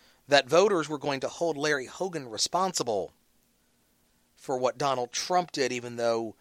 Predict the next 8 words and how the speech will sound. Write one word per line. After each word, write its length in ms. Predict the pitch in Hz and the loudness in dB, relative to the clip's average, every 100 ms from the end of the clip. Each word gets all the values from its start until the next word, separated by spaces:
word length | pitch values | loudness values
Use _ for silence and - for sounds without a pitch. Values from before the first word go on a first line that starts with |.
| _ _ _ _ _ | _ _ _ _ _
Larry 240 | 135 127 120 | 4 4 4
Hogan 260 | 120 113 | 2 0
never 220 | 117 107 | -4 -4
supported 480 | 104 - - 120 104 | -6 -6 -6 -6 -4
Donald 300 | 117 110 101 | -2 -2 -4
Trump 260 | - 104 107 | -8 -8 -2
at 80 | 160 | 4
all. 340 | 160 98 | 6 6